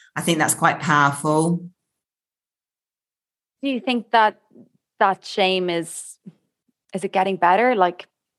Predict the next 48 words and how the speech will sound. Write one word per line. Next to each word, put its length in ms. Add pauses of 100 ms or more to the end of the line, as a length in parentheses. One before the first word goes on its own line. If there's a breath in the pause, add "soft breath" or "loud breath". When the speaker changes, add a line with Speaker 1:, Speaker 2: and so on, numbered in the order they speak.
(140)
Speaker 2:
say, 220
like, 240
my 220
mantra 340
for 200
this 220 (120)
podcast 360
is 80
to 60
smash 280
the 100
taboo 280
of 100
binge 220
eating. 260
Do 100
you 20
think 180
generally 420
eating 260
disorder, 540 (1080)
eating 160
dis-, 160
disorders 340
are 60
becoming 260
more 160
talked 360
about, 360
more 220
awareness 380
been 180
raised, 560
or 160
is, 320 (380)
in 80
your 100
experience, 720 (500)
do 80
your 80
clients 380
still 180
feel 220
the 80
same 220
level 260
of 100
shame? 340